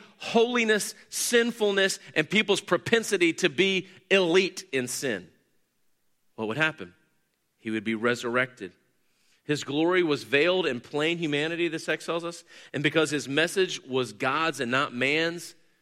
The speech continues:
we rejected him. But then it talks about the way that we rejected him in verses four, five, and six. And I want you to pay attention in verses four, five, and six. This will transform how you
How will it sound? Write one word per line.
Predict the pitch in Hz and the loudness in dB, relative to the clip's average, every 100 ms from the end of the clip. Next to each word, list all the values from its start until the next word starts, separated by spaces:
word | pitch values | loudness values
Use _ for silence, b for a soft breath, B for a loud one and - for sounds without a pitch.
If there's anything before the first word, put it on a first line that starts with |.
| _ _ | _ _
we | 104 113 | -8 -6
rejected | 107 110 147 147 117 101 | -4 -4 -2 -2 -6 -14
him. | 87 - _ _ _ _ _ _ | -16 -18 _ _ _ _ _ _
But | 185 | -2
then | 269 | -2
it | 294 | 0
talks | 247 - | -2 -2
about | 202 165 139 | -2 -2 0
the | |
way | 151 139 165 185 170 | 0 2 4 4 2
that | 135 - | 0 -2
we | 143 | 0
rejected | 131 117 139 139 | -2 0 -2 0
him | 123 123 - B | -4 -4 -6 B
in | 139 | -2
verses | 147 156 139 | -2 -2 -4
four, | - 151 151 | -2 0 0
five, | 156 139 | 0 -2
and | 131 | -4
six. | 147 131 - B | -4 -4 -4 B
And | 151 | 0
I | 220 | 2
want | 277 | 2
you | 339 | 0
to | 240 | 0
pay | 233 208 | 2 2
attention | 214 202 196 | 2 -2 -2
in | 170 | -2
verses | 151 143 | -4 -4
four, | 127 185 | -2 0
five, | 185 170 | 0 -2
and | 160 | -2
six. | 160 | -6
This | - 139 | -6 -10
will | 139 | -4
transform | 214 202 202 185 175 | 0 0 -2 -2 0
how | 151 160 | 0 0
you | 156 | 0